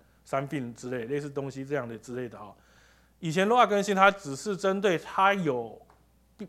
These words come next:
有 bug 的问-，有，有问题的那几只D L L档，可能几只程式去做更新。那现在不是，因为现在刚说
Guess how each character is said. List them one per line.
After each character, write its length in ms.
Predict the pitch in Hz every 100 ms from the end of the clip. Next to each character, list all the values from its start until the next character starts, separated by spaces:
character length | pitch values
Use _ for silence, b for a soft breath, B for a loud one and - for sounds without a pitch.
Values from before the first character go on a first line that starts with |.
| -
有 320 | 160 135 131
bug 320 | 120 202 175
的 200 | 143 131
问-， 220 | 165 165 151
有， 220 | 143 127 127
有 140 | 131 151
问 160 | 208 175
题 120 | 139
的 80 | 143
那 180 | 170 147 - -
几 180 | 135 123
只 180 | -
D 240 | 156 170 151
L 180 | 123 127
L 40 |
档， 180 | 117 110
可 100 | -
能 140 | 131 127
几 160 | 123
只 100 | 143
程 160 | 147 127
式 140 | 143
去 120 | 139
做 140 | 147 139
更 220 | 135 127
新。 200 | 127 123 b b b b
那 80 | 202
现 140 | 233
在 80 | 214
不 180 | 156 147
是， 300 | 190 156 170
因 120 | 220
为 100 | 190
现 140 | 214
在 100 | 185
刚 220 | 160 156 156
说 440 | - 151 143 135